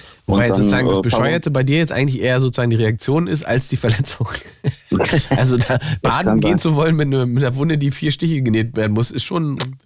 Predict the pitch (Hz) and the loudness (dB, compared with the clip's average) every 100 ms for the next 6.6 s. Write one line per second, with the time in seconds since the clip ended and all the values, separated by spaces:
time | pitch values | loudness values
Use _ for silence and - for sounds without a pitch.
0 | - - - - 104 - 135 104 104 98 | -20 -20 -14 -4 -2 0 0 2 2 2
1 | 104 - - - - _ _ _ _ _ | -2 -8 -12 -12 -14 _ _ _ _ _
2 | - - 110 117 110 92 - 285 135 95 | -4 0 2 2 2 2 2 2 2 2
3 | 90 85 87 135 - - 107 131 117 104 | 0 0 2 2 0 -4 -2 -2 -2 -4
4 | - 117 214 - 98 87 90 80 85 - | -4 -4 -4 -2 0 0 0 -2 -4 -10
5 | _ _ _ _ _ - 117 123 117 123 | _ _ _ _ _ -2 0 2 2 2
6 | - 160 156 - 107 | 2 0 0 0 -2